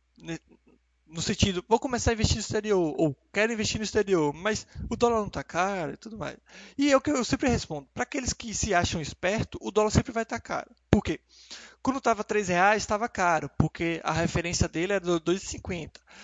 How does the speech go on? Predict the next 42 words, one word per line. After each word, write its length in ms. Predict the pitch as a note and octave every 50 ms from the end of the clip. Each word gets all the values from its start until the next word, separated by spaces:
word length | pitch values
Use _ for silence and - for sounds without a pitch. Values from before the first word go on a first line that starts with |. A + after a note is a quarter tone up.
| - - -
Aí 160 | - F#3 G3
foi 160 | - - B3+
pra 140 | - C4+ B3
três 500 | - - A3 A#3 C4 A#3 - - - - -
e 140 | - G#3+ G3+
cinquenta, 720 | - - G#3 - - G#3 G#3 G3+ F#3+ D#3+ - - C3+ - _ _ _ _
continua 440 | - G3 F#3+ - G3+ G3+ G#3+ A3+ A3
caro, 360 | - - G3 F#3 F3 D#3 D3
porque 440 | - - D#3 - - F3+ F3+ F3+ - -
a 100 | - E3
referência 680 | D#3 F3+ G3 - - G#3+ F#3+ G3+ A#3+ - - A#3+ G3
dele 580 | E3 - E3 E3 F3+ G3+ G#3+ G#3+ G3 F3+ E3 - _ - - - - - _ _ -
é 100 | E3+ E3
três 240 | - - F#3 F#3+ F3+
reais. 560 | G3 G3+ F#3+ E3+ D#3 D3 C#3+ C#3 - - - - - - - -
Aí 140 | - F3 F#3
vai 120 | G#3 A3
pra 140 | - C#4 -
quatro 300 | - A#3+ A#3 - - A3
reais, 500 | G#3 G#3+ G#3 G#3 G#3 G3+ F3+ D#3 C#3 D3+
ele 140 | F3 F#3 E3
vai 140 | F#3 F3+
achar 220 | F#3 F3+ - G#3 G3+
caro, 580 | - - G3+ F#3 F#3+ F#3 F3+ F3 D#3 D3 C#3 - - - - - -
porque 200 | F3 - - F#3
a 100 | F3 F3
referência 500 | F#3 F3+ - G3 F3+ F#3+ F#3 - G3 F3
dele 280 | - F3+ G3 G#3 G#3 G3+
era 140 | G3 F#3+
três 280 | F3+ - F3+ F#3 F#3 -
e 20 |
cinquenta. 540 | - G3+ G3 - - F3 D#3 D3 C3+ - - - G#3 - - -
E 80 | - A3
mesmo 260 | A3+ C4+ D4+ D#4+ D#4+
quando 240 | - - D#4 D4+ C#4
cair, 400 | - B3 G3+ F#3 F#3+ A3+ B3+ A3
por 120 | - G3+ E3+
exemplo, 180 | E3 E3+ E3
tá 120 | - G3 G3
quatro, 600 | - - - F#3+ F#3 F3 E3 - - - D3 - - - - -
aí 140 | - - E3+
cai, 280 | - - G3+ G3 G#3